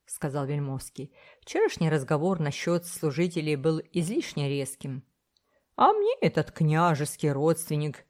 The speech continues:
действует на нервы. Любой человек должен по мере возможности обслуживать себя сам, а не пользоваться трудом других, столь же хороших людей, как и он сам,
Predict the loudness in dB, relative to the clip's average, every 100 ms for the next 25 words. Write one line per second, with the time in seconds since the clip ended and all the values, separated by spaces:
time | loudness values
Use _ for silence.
0 | -10 -4 -2 -2 -2 0 4 6 6 4
1 | 0 -2 -2 -6 _ _ 4 6 6 0
2 | -2 -4 -2 -2 -2 0 0 2 0 2
3 | 0 0 0 0 0 0 -2 -2 -4 -4
4 | -6 -6 -6 -2 -2 -2 -4 -2 -2 -2
5 | -4 -4 -6 -12 -10 0 2 2 2 -2
6 | 0 -2 -2 -2 0 2 2 4 2 2
7 | -2 -8 _ _ -4 0 0 -2 2 4
8 | 4 2 -2 0 0 0 -4 -6 _ _
9 | -4 -2 2 2 2 0 -2 -2 -4